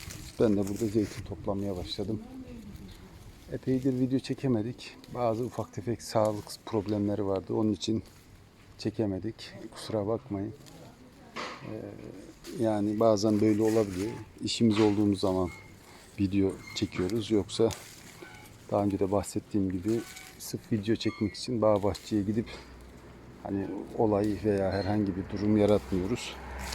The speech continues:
Onun için videolarımız bazen böyle aralıklı olabiliyor bu sezonlarda. Özellikle kış ve sonbahar sezonlarında, e, olabiliyor. Bahar ayında budama döneminde de yoğun oluyor. Gördüğünüz gibi zeytinimiz bu.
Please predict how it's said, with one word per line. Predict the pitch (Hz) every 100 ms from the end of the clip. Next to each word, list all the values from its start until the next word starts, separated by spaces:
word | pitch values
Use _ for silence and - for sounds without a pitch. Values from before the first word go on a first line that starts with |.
| - - 117
Onun | 95 80
için | - 120 - - - - - - -
videolarımız | 127 107 101 98 98 101 -
bazen | 110 98 104 104
böyle | 104 117
aralıklı | 117 113 101 -
olabiliyor | 117 113 104 110 95 101
bu | 95
sezonlarda. | 107 98 90 90 92 101
Özellikle | 95 98 - 107 92 107
kış | - -
ve | 101
sonbahar | - 107 101 95 95 -
sezonlarında, | 92 92 90 92 98 127 - - - - - - - -
e, | - - - -
olabiliyor. | 127 107 90 90 131 120
Bahar | 104 113 110 - - - 107
ayında | 104 95 95
budama | 117 117 110
döneminde | 98 98 95 - 113
de | 139 - - - - - - - 120
yoğun | 107 98
oluyor. | 92 90 85 78 - - - - - - - - - - - - - - - - - -
Gördüğünüz | 139 135 139 123 107
gibi | 107
zeytinimiz | 107 110 - 131 117 117
bu. | 117 147